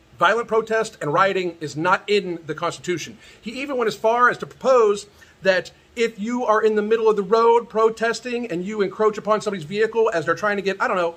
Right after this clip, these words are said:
home to their family on the freeway, that if they feel threatened and they run you over, that's on you. That, you see, he is looking out for the citizens of this state. He's making it so that people can't be in a restaurant and be terrorized by people.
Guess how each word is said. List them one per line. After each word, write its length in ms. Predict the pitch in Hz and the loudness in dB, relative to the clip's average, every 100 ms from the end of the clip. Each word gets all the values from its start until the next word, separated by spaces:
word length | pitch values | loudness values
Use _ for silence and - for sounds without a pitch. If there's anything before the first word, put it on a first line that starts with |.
| _ | _
home 500 | - 240 233 226 240 - | -2 0 0 -4 -8 -10
to 80 | 220 | -2
their 160 | 196 190 | 0 2
family 500 | 214 220 226 226 226 | 0 0 0 -2 -6
on 120 | 196 190 | -4 -4
the 80 | |
freeway, 540 | 190 226 226 240 240 240 _ - _ | -4 -4 0 2 0 -6 _ -20 _
that 100 | 185 | -2
if 80 | 175 | 0
they 140 | 214 | 0
feel 160 | 214 214 | 2 0
threatened 480 | 233 247 202 196 - - | 2 0 0 -6 -6 -10
and 80 | 147 | -2
they 120 | 208 | 2
run 200 | 214 214 | 2 0
you 160 | 214 220 | 0 0
over, 380 | 233 196 175 - _ - | 2 0 0 -6 _ -2
that's 240 | 190 - | -2 0
on 220 | 220 185 | -2 -2
you. 240 | 214 226 113 _ _ _ _ - | -6 -8 -10 _ _ _ _ -4
That, 240 | 170 170 | -4 -4
you 80 | 190 | -8
see, 280 | - 214 214 _ _ | -8 -10 -12 _ _
he 160 | 143 214 | -6 -2
is 180 | 196 214 | -2 -4
looking 220 | 254 214 | -4 0
out 120 | 214 | 0
for 80 | 196 | -2
the 120 | 170 | -4
citizens 920 | - - 269 - 196 165 165 156 - - _ _ _ | -6 -4 -2 0 0 0 -2 -6 -10 -14 _ _ _
of 460 | 180 180 170 170 143 - - | 0 2 4 0 -6 -20 -10
this 180 | 156 151 | -8 -6
state. 460 | - - 240 202 - | -8 -6 0 0 -2
He's 180 | 196 196 | -6 -2
making 280 | 208 190 | -2 -2
it 100 | 196 | -4
so 160 | - 196 | -2 -2
that 60 | 185 | -2
people 260 | 202 190 | -8 -10
can't 220 | - 202 | -6 -4
be 80 | 202 | -4
in 160 | 202 208 | 0 2
a 100 | 190 | 4
restaurant 680 | 202 233 - 208 180 160 - _ _ - | 2 2 0 2 2 -2 -8 _ _ -8
and 160 | 180 | -6
be 340 | 180 196 185 - _ - | -4 -6 -6 -10 _ -8
terrorized 800 | 226 240 202 180 160 147 139 | 2 4 4 4 2 0 -2
by 160 | 147 135 | -4 -4
people. 380 | 156 135 - | -4 -12 -14